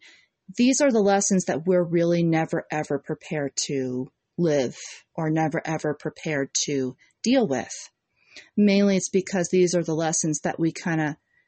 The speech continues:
shove under the rug a lot of the time, and Saturn kind of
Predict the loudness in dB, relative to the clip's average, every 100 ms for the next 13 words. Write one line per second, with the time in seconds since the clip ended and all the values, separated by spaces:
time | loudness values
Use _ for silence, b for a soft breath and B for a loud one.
0 | _ -4 0 2 6 6 6 4 4 2
1 | 2 0 -4 -20 _ -4 0 0 -2 -2
2 | 0 2 6 4 2 B B B B 0
3 | 2 2 0 0 2 2 0 -2 -2